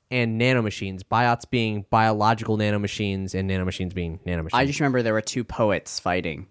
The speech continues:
Speaker 2: like Plath and Keats, for some reason.
Speaker 1: Well, they, the Berserk team, they run the biots, and biots, they're made out of your own D N A. They connect with your psyche, and if they die, you go mad. So they pick the name of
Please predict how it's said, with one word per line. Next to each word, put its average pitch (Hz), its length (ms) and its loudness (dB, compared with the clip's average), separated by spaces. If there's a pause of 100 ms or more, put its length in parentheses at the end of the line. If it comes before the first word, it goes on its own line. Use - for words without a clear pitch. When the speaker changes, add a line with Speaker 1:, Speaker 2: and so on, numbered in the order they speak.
Speaker 2:
like 92 180 -10
Plath 95 340 -2
and 90 160 -6
Keats, - 500 -10
for 95 120 -10
some 85 240 -8
reason. 82 140 -14
Speaker 1:
Well, 127 100 4
they, 135 200 4
the 131 80 0
Berserk 131 400 2
team, 120 460 -2 (140)
they 143 180 4
run 180 240 4
the 127 80 4
biots, 123 680 2 (220)
and 110 460 0 (100)
biots, 143 540 2
they're 127 140 2
made 135 200 6
out 160 100 6
of 139 80 2
your 127 140 0
own 143 200 4
D 135 160 2
N 127 80 2
A. 113 320 2
They 110 100 0
connect 127 380 -2
with 135 160 -2
your 120 80 0
psyche, 117 560 0 (260)
and 120 100 -2
if 113 140 0
they 135 160 6
die, 127 440 6 (100)
you 113 200 0
go 110 200 2
mad. 85 340 -6 (180)
So 110 560 4
they 117 360 2
pick 131 240 -4
the 120 80 -2
name 113 260 0
of 101 380 -2